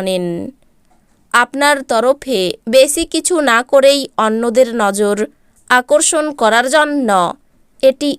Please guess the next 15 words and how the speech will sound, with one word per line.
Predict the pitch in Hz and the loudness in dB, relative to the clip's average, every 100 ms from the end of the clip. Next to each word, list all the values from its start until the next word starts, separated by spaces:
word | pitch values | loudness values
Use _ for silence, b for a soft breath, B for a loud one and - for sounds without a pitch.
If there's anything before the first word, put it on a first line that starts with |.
| _ | _
আদর্শ | 214 208 247 262 - 190 | -2 0 -2 -2 -2 -2
দিন। | 185 185 175 175 262 - _ _ _ _ _ _ _ | -2 -2 -4 -6 -10 -16 _ _ _ _ _ _ _
অতীতের | 269 262 320 320 320 | 2 2 -2 0 0
সুখস্মৃতি | 330 277 262 - - 294 294 294 294 _ 214 | 0 -4 -8 -12 -6 -6 -4 -6 -6 _ -2
আপনাকে | 196 262 269 285 226 190 170 - 220 | -2 -2 -2 -2 -2 -2 -4 -8 -4
ব্যস্ত | 214 240 - - 277 | 0 0 -2 0 0
করে | 269 226 190 | 2 0 2
রাখবে। | 180 185 - 185 180 170 - _ _ _ _ _ _ _ | 0 -2 -4 -6 -4 -4 -8 _ _ _ _ _ _ _
আজ | 254 254 233 - | 0 0 0 -2
আপনাদের | 240 - 294 302 320 311 | -2 0 -2 2 0 0
প্রত্যেকের | 285 226 - 285 _ - 311 277 | -4 -4 -2 -4 _ -2 0 2
জন্যই | 294 294 285 233 190 185 180 - - | 0 0 -2 0 -2 -2 -6 -10 -4
অত্যন্ত | 247 _ 294 302 294 302 | -4 _ -4 -4 -2 -2
সক্রিয় | 330 254 - 233 247 254 254 - | 0 -6 -6 -8 -2 2 0 0
এবং | 214 202 202 | -2 0 -2